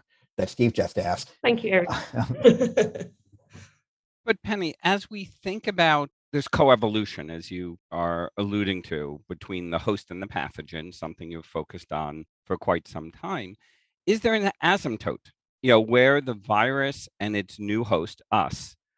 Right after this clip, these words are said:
Speaker 3: are able to come to an equilibrium where its ability to make jumps that create devastation become less likely because we've co-adapted? And is that something that has gone on with measles and mumps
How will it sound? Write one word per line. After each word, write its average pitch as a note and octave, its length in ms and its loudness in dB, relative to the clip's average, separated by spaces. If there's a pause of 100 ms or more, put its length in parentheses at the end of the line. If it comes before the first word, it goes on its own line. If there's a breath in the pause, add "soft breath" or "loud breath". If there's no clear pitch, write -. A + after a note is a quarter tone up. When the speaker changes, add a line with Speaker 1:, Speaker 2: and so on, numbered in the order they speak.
(260)
Speaker 3:
are B2+ 220 6
able D3+ 340 4
to C3+ 140 -8
come C3 260 -8
to B2 140 -10
an A2 160 -6
equilibrium A2+ 960 -4 (340)
where C#3 400 8 (100)
its E3+ 220 0
ability C#3 760 2
to B2 100 -8
make A2+ 320 -4
jumps B2+ 640 0 (160)
that G#2+ 220 0
create G#2+ 680 0 (120)
devastation E2+ 920 -8 (300)
become B2 400 -2
less A#2+ 320 0
likely G2 580 -2
because F2 400 -8
we've F2 160 -6
co-adapted? D2+ 720 -4 (220)
And A2 200 -6
is D#3 180 -4
that C#3+ 260 0
something C3+ 560 -8
that A#2+ 160 -6
has A2+ 160 -6
gone A2+ 240 0
on A2+ 240 -2
with F2 120 -8
measles F#2+ 680 -6
and D#2+ 180 -12
mumps F2+ 500 -6